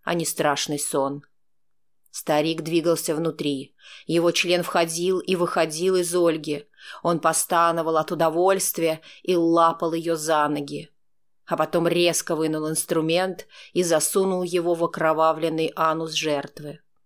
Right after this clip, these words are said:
Ольга снова вскрикнула от боли.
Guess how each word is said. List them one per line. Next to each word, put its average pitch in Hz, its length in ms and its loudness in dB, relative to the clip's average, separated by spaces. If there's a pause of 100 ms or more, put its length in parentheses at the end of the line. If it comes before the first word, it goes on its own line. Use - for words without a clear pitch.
(600)
Ольга 190 320 0
снова 190 480 2
вскрикнула 170 800 0
от 160 160 -4
боли. 156 480 -2